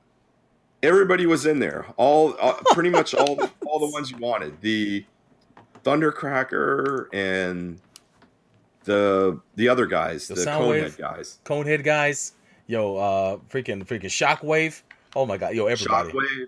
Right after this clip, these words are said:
Speaker 2: Everybody but Megatron. And,
Speaker 1: Cliff
Speaker 2: uh,
Speaker 1: Jumper gets executed by
Speaker 2: Ooh.
Speaker 1: Shatter and, um, Dropkick
Speaker 2: Yo,
Speaker 1: and
Speaker 2: why are they always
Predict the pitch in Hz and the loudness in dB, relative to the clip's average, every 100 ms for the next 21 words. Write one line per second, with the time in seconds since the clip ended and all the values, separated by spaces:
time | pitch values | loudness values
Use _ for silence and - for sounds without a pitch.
0 | - 156 160 156 147 135 104 - 101 82 | -4 2 4 4 2 0 -2 -2 -4 -6
1 | 78 _ - - _ _ 120 117 147 143 | -10 _ -20 -20 _ _ -6 0 2 2
2 | 147 139 135 127 135 127 - 123 - 131 | 0 2 2 4 2 0 -4 -4 -4 -8
3 | 151 143 139 123 151 208 415 392 - 123 | -2 0 0 2 4 12 12 12 10 2
4 | 120 110 95 - _ - - _ _ _ | 0 -2 -8 -20 _ -20 -20 _ _ _
5 | 98 101 98 95 92 85 110 120 - - | 2 4 6 2 0 -2 2 4 2 0
6 | 120 117 113 160 160 160 160 247 359 311 | 0 0 0 -4 -6 -4 -4 0 2 2
7 | 254 240 | 0 -2